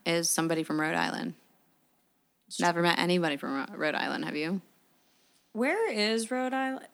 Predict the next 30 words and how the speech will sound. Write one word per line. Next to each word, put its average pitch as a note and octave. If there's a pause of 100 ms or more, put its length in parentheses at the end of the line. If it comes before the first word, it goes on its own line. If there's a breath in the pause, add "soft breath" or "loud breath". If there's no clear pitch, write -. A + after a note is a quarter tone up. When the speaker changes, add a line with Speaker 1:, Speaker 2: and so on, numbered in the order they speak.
(320 loud breath)
Speaker 1:
It's, -
like, B3+
right F#3
up F3
there E3+
by D#3+
New D#3
York D3
Speaker 2:
Is B3
Speaker 1:
and C#4+
Speaker 2:
it, -
Speaker 1:
Connecticut E3+
Speaker 2:
is -
Speaker 1:
and D#3+
stuff. G#3+
Speaker 2:
Mackinac C4+
Island G#3+
over A#3+
there? B3+ (520)
Speaker 1:
Girl, C#4+
you're D4
asking C4
the G#3
wrong A3+
person. A#3
Speaker 2:
I A3
feel -
like G2
it -
is. -